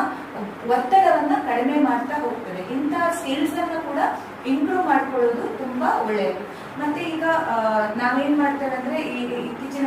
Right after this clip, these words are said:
ದಿನಗಳಲ್ಲಿ ಹೆಲ್ತ್ ಆಂಗ್ಸೈಟಿ ತುಂಬಾ ಜನರಲ್ಲಿ ನೋಡ್ತೇವೆ ನಾವು. ಅಂದ್ರೆ ತುಂಬಾ ಆರೋಗ್ಯದ ಬಗ್ಗೆ ಭಯ. ಇದಕ್ಕೆ ಕಾರಣ ಏನಂದ್ರೆ ಈ Google-ಅಲ್ಲಿ, ಆ, ಇನ್ಫಾರ್ಮೇಶನ್ ಅನ್ನ ನೋಡೋದು, ತುಂಬಾ ತಲೆ ಕೆಡಿಸ್ಕೊಳ್ಳುವಂಥದ್ದು, ಬೇರೆ ಬೇರೆ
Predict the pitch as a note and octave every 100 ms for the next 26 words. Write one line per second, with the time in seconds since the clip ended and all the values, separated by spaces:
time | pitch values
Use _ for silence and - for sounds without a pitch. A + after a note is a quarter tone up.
0 | B3+ B3+ B3+ B3+ B3+ B3+ D#4 D#4 D#4+ D4+
1 | D4+ D4 C#4+ C#4+ C4+ C4 D#4 D#4+ C#4 B3+
2 | B3+ C4 C#4+ - - G3 F#3 F3 F3 -
3 | - - C4+ D#4+ C4+ C4+ D4+ A3+ B3+ D#4+
4 | - - D4 C4 A#3+ C4+ A3+ F#3+ - -
5 | - E4 E4+ D4+ D#4 E4 E4 D#4+ D4+ D4+
6 | - - - - C4+ C4+ C#4+ C#4+ C4+ C4
7 | C4 C4 A3+ A3+ A#3+ B3 B3+ B3 B3 B3
8 | A#3 A#3+ A#3+ B3 A#3 A3 G#3+ A3 A#3 B3
9 | C4+ C#4+ C4 B3 C4+ B3+ B3 - A3+ A3
10 | G#3 G#3+ G#3 A3+ A3+ - - A#3+ C4 C4+
11 | C#4